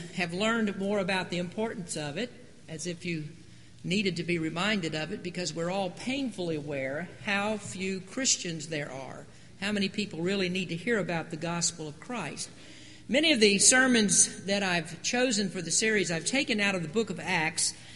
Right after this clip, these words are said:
and in the first chapter, just before Jesus ascended into heaven, he said, "But ye shall receive power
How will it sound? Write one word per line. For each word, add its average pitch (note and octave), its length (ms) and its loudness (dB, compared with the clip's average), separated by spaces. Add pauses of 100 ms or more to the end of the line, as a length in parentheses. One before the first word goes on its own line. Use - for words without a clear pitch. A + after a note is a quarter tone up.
(140)
and G3 140 4
in G3+ 60 8
the G#3+ 80 6
first D#4 340 4
chapter, G3+ 480 6
just A#3 340 2
before G#3 360 -2
Jesus A3 640 2 (260)
ascended D4 500 8
into A3+ 200 4
heaven, E3 320 4
he G#3+ 160 4
said, F#3 560 6 (260)
"But F3+ 220 4
ye D#4 120 10
shall B3 300 8
receive G#3 560 6
power F3 680 0